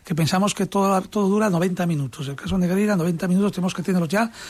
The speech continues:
o condenados o fusilados o lo que sea. Y esto igual no, los, hay que da-, hay que dar tiempo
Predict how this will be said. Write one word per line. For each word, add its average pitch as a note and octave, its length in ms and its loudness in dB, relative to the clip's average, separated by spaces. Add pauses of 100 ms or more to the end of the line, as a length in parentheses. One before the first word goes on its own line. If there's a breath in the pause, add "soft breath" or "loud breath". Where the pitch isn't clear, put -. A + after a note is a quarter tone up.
(160 loud breath)
o E3+ 120 0
condenados D#3+ 580 2
o E3+ 60 2
fusilados E3+ 600 0
o D#3+ 160 0
lo C#3+ 80 -4
que C#3+ 80 -8
sea. C#3+ 280 -2 (680 loud breath)
Y F3 60 0
esto E3+ 200 -2
igual F3+ 200 2
no, E3+ 120 2
los, D#3 200 -2
hay F3 120 -2
que A3 160 -2 (180)
da-, F3+ 300 -2
hay F3+ 100 -2
que - 100 -2
dar G3+ 140 2
tiempo A#3 540 0